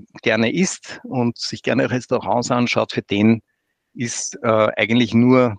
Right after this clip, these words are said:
der Guide Michelin ausschlaggebend. Der schaut nicht in den Falstaff und auch nicht in den, in den Gomio hinein.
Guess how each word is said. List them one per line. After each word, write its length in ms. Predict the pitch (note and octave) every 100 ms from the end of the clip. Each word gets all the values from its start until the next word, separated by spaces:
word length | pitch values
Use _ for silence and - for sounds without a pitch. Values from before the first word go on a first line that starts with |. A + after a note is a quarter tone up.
| -
der 80 |
Guide 260 | - A2+ A2
Michelin 400 | A2 - F2+ G2
ausschlaggebend. 800 | - G#2 - G#2+ - - G2+ -
Der 60 |
schaut 220 | G2+ G#2 G2+
nicht 180 | G#2+ -
in 60 |
den 120 | G#2
Falstaff 560 | G2 - F#2 - G#2+ -
und 300 | G#2+ G2 -
auch 120 | F#2+
nicht 260 | G#2 - -
in 140 | G#2+
den, 220 | G2 G#2
in 140 | - G2+
den 140 | A2
Gomio 420 | - - A2+ -
hinein. 360 | G#2+ G#2+ G#2 G2